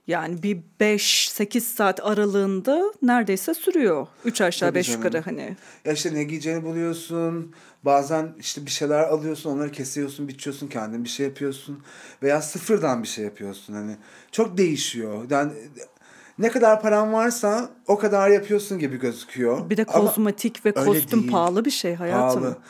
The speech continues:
Speaker 1: Yani.
Speaker 2: Tabii ki para önemli de ben ilk başladığımda pazardan giyiniyordum. Pazardan alıp yapıyordum yani. Hiç öyle bir para harcayabileceğim bir param yoktu zaten.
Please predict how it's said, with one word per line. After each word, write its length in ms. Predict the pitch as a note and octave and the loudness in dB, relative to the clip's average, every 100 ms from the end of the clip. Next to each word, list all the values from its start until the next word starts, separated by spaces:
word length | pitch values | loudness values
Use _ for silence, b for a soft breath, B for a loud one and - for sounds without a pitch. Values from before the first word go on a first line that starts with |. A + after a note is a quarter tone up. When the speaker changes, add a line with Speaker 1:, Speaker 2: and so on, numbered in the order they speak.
| - | -12
Speaker 1:
Yani. 140 | C3+ - | -10 -2
Speaker 2:
Tabii 180 | G3+ B3+ | 0 0
ki 140 | - | -2
para 180 | D#3 C#3+ | 2 2
önemli 480 | B2 A#2+ A#2+ D3+ A3+ | 2 0 -2 -2 -2
de 200 | C#4 B3 B B - | -2 -4 B B -4
ben 400 | E3 F3 F#3 - - - _ _ | 0 2 0 -4 -14 -20 _ _
ilk 200 | E3 F3 | -6 -2
başladığımda 840 | E3 D#3+ E3+ E3 F3 F3 F3+ A#3 C#4+ - | 2 0 0 -4 -4 -4 -2 -2 -4 -8
pazardan 580 | E3 E3 D#3+ F3 G#3 | -4 2 2 2 -2
giyiniyordum. 680 | F3 B2 G#2 G2+ G2+ G#2 G2+ G2+ _ b b b b b | -2 -2 -2 -8 -8 -10 -10 -16 _ b b b b b
Pazardan 440 | E3+ F#3+ F#3+ F#3+ F3+ | -4 0 0 2 0
alıp 220 | C#3 C3 | 0 -2
yapıyordum 500 | A2 B2 A2 G#2 G#2+ | -4 -2 -4 -4 -6
yani. 300 | G#2+ G#2+ A2+ | -6 -6 -8
Hiç 180 | C3+ D3+ | -8 -2
öyle 260 | C#3+ C#3 | -2 0
bir 200 | C#3 C3+ b b b b b b b b _ _ _ | -2 -4 b b b b b b b b _ _ _
para 280 | - C#3+ D3 | -4 0 2
harcayabileceğim 1300 | D#3 D#3 D3+ C3+ C#3 B2+ B2+ D#3 E3+ F3+ E3 D#3+ A3+ | 4 4 2 -2 -10 -6 0 2 2 0 0 2 2
bir 40 | A#3 | 2
param 320 | A#3 A3 A3+ | 2 2 4
yoktu 260 | E3 C3 A2+ | 2 -2 -6
zaten. 520 | A2 G#2+ G#2 A2+ D#3+ | -4 -4 -4 -6 -6